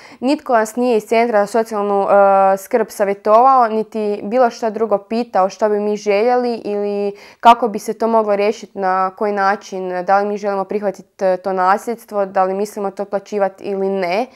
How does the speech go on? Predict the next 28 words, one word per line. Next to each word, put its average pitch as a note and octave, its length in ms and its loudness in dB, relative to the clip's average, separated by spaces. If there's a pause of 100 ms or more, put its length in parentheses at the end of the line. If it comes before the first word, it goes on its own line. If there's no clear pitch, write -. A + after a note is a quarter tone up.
(480)
Jer, G3+ 520 6
e, G3 560 6
mislim G#3 440 -4
da G3 360 8
bi G3+ 60 -8
Centar A3 340 0
za G3+ 40 -4
socijalnu G#3+ 300 -4
skrb G#3 300 -6
trebao G3+ 360 4
reći, G3+ 300 -4
e, F#3+ 220 0
„Ne G3 220 -2
možete F#3 340 -6
to F#3+ 140 -6
pri-, G#3 320 -6
mislim, G#3+ 400 -4
nije, G#3+ 300 -2
ne G#3+ 180 0
trebate G#3 340 -4
to G#3 140 -4
prihvatiti A#3+ 580 -4
jer G#3+ 120 -2
ćete A3 220 -12
cijeli G#3+ 260 -2
život G3+ 260 -4
to G#3+ 100 -6
otplaćivati, F#3+ 840 -8